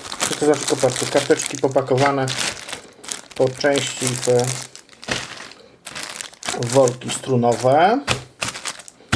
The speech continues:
Naprawdę bardzo, bardzo dużo. Szykuje się długi unboxing, także kto może, niech śmiga do kuchni po chipsy, po kole lub po inne,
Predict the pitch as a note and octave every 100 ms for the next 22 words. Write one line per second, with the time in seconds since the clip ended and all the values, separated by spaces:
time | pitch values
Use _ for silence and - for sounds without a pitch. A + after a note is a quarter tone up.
0 | - - - C3+ C3+ - C#3+ B2+ B2+ A#2
1 | C#3 C3 B2+ B2 B2 - A#2 C3 D3 C3+
2 | B2 B2+ - - - - - - C3+ D3+
3 | D#3+ C#3+ C3+ - C3 B2 B2 B2+ - -
4 | - - - - - - - C3 C3+ B2+
5 | B2+ A2+ C#3+ C3+ - C3 B2 A2+ - A#2+
6 | A2+ B2+ - - - - - C3+ C3 B2+
7 | B2+ B2 - - C#3 B2+ A#2 C3+ B2+ B2
8 | A2 - E3 - - A2+ G#2+ - D3 C3
9 | B2 - - - - - - - _ -
10 | - - - - - - - - C#3+ C3
11 | - - A#2+ C#3 D3 C3 B2+ B2